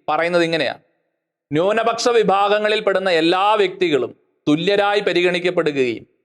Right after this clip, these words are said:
അവരുടെ മനുഷ്യാവകാശങ്ങളും മൗലിക സ്വാതന്ത്ര്യവും യാതൊരു വിവേചനവും കൂടാതെ സംരക്ഷിക്കപ്പെടുകയും വേണം." ഇതിന്റെ അടിസ്ഥാനത്തിലാവണം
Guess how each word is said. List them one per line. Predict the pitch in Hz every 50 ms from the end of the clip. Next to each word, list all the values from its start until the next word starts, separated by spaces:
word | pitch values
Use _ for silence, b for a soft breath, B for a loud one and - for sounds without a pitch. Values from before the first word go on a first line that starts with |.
| _ _ _ _ _ _ _ - -
അവരുടെ | - 160 185 202 214 214
മനുഷ്യാവകാശങ്ങളും | 202 180 185 196 190 - 226 226 220 226 226 226 220 226 226 220 220 226 220 220 220 233 220 214
മൗലിക | 190 165 175 180 208 226 233 254 247
സ്വാതന്ത്ര്യവും | - 233 202 185 180 180 170 160 143 127 117 110 - _ _ _ _ _ _ _ _ _ -
യാതൊരു | 139 143 151 165 180 202 208 196 220 220
വിവേചനവും | 220 202 190 180 185 196 208 202 214 226 220 220 226 220 220 196
കൂടാതെ | 196 190 185 185 185 185 185 185 180 175 - - - _ -
സംരക്ഷിക്കപ്പെടുകയും | 139 147 151 170 180 196 190 - - 202 180 190 185 165 175 156 160 151 147 143 135 120
വേണം." | 107 101 98 110 - _ _ _ _ _ _ _ _ _ _ _ _ _ _ _ _ -
ഇതിന്റെ | 165 165 220 233 247 254 262
അടിസ്ഥാനത്തിലാവണം | 240 208 196 208 202 - - 220 214 220 226 226 226 226 214 190 175 160 160 160 160 156 160 165 -